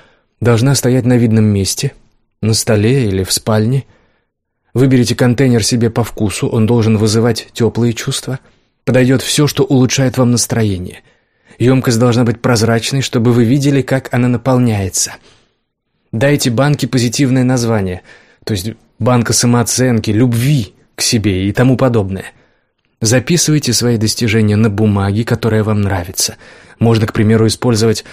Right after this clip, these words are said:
разные цвета, чтобы было приятно смотреть на заполняющуюся банку.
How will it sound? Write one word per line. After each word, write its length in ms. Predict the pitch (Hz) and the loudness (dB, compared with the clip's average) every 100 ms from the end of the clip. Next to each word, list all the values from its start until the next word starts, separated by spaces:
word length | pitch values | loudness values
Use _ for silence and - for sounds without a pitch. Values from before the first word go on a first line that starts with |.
| - | -10
разные 400 | 110 113 104 117 | -2 -2 0 0
цвета, 500 | 110 120 117 123 107 | 0 -2 -2 -2 -2
чтобы 260 | - 104 104 | -2 -4 0
было 280 | 113 113 - | 0 0 0
приятно 400 | 117 110 117 113 | 0 0 0 -2
смотреть 420 | - 110 127 127 | -2 0 2 0
на 80 | 113 | 0
заполняющуюся 840 | 98 107 107 120 107 95 101 - 107 | -2 0 2 2 0 -2 -4 -2 0
банку. 500 | 123 110 95 - | 0 0 -4 -10